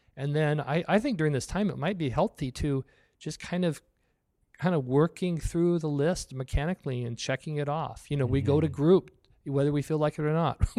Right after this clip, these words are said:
Speaker 1: We,
Speaker 2: Right.
Speaker 1: we go to work every day just because that's the time to go to work.
Speaker 2: Right.
Speaker 1: And I think maybe we need to apply the same kind of discipline in this way, because, again, if we don't, we'll just slip back. So that's one thing, um,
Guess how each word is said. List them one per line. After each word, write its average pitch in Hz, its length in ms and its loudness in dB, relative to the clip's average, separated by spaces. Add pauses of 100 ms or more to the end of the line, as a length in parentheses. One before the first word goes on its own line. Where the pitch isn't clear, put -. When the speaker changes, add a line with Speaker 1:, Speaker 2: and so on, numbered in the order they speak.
(100)
Speaker 1:
We, - 120 4
Speaker 2:
Right. 107 400 4
Speaker 1:
we 156 100 4
go 156 140 6
to 165 80 6
work 160 460 4 (180)
every 139 240 2
day 131 440 2 (360)
just 147 180 -4
because - 880 -2
that's 135 280 -2
the 151 80 -4
time 147 240 0
to 151 80 -2
go 156 120 0
to 156 80 0
work. 160 420 -2 (280)
Speaker 2:
Right. 101 140 0
Speaker 1:
And 95 100 2
I 143 80 0
think - 240 -2
maybe 151 280 0
we 151 100 0
need 147 160 -2
to 147 80 0
apply 139 300 0
the 131 100 -2
same 131 220 -6
kind 135 180 -6
of 120 80 -8
discipline 131 480 -8
in 117 100 -6
this 123 220 -8
way, 123 180 -4
because, 127 320 -6
again, 127 300 -6
if 110 100 -8
we 131 60 -8
don't, 127 240 -6
we'll 123 100 -8
just - 300 -14 (220)
slip - 260 -10
back. 127 240 -2
So 160 100 2
that's 165 260 4
one 160 220 4
thing, 131 320 0
um, 127 280 0